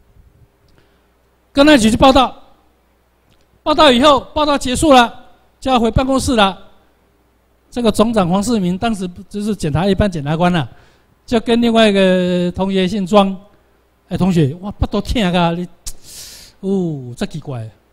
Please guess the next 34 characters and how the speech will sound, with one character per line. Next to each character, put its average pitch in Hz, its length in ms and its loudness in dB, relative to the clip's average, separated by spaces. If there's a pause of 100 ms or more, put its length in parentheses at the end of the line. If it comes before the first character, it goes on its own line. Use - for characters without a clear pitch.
(880)
<laughs> - 120 -14
那 254 120 4
同 220 200 2
学 190 200 2 (300)
腹 233 100 -8
肚 208 120 -4
痛 170 120 -4 (200)
啊， 202 180 -14 (340)
最 254 140 0
自 240 180 -4
然 180 160 -2
怎 165 120 -8
么 160 40 -4
样？ 165 160 -2 (1700)
那 302 100 -8
同 285 160 2
学 294 140 6
就 247 480 6
，“啊， 277 80 -2
啊， 285 120 -2
啊， 277 40 2
啊， 262 140 2
啊， 247 420 -6
那 262 100 2
进 254 140 -2
来， 208 160 6 (400)
可 247 60 -4
以 214 240 -6 (320)
到 220 120 4
诊 214 160 -2
所 190 140 0
看 214 220 0
一 196 40 0
下， 190 220 0